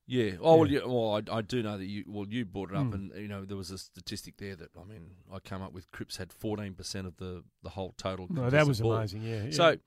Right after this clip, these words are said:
Speaker 1: this week we have a hundred and fifty, uh, wins contested ball,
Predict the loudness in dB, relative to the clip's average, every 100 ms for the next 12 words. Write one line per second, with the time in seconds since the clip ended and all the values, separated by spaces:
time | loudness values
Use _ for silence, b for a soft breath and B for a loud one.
0 | _ _ -6 -6 -2 -2 0 -2 -2 -4
1 | 0 0 0 -4 -4 -2 -4 -2 -4 -4
2 | -10 -20 -18 -8 -4 -2 -4 -2 -2 -2
3 | -4 -8 -10 -6 -2 -2 -4 -4 2 2
4 | 0 -6